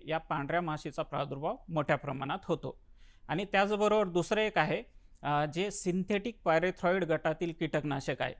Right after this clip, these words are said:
जसं की सायपरमेथ्रिन आहे, फेनोरलेट आहे, लॅम्बडा सायलोथ्रिन, अशा प्रकारच्या कीटकनाशकाचा जर वापर जास्त केला तर पांढऱ्या माशीचा उद्रेक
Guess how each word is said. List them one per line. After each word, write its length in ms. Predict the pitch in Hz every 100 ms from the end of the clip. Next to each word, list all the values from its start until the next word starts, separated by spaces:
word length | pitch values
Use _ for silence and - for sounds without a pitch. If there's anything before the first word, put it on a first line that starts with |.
| - -
जसं 240 | 151 190
की 120 | 175
सायपरमेथ्रिन 840 | 185 - 151 175 170 170 160 160 156
आहे, 220 | 143 143
फेनोरलेट 720 | - 160 143 156 165 156 147
आहे, 260 | 139 135 156 - - -
लॅम्बडा 400 | - 143 151 175
सायलोथ्रिन, 680 | 175 - 151 135 127 143 156 - - -
अशा 260 | - 139 226
प्रकारच्या 440 | 220 190 190 190
कीटकनाशकाचा 920 | 190 170 160 175 175 165 - 165 165
जर 180 | 165 160
वापर 360 | 156 147 - 143
जास्त 340 | 139 165 - 170
केला 240 | 139 131 - - - -
तर 140 | 180
पांढऱ्या 440 | 202 185 147 147 175
माशीचा 440 | 165 139 151 -
उद्रेक 460 | 180 156 139 151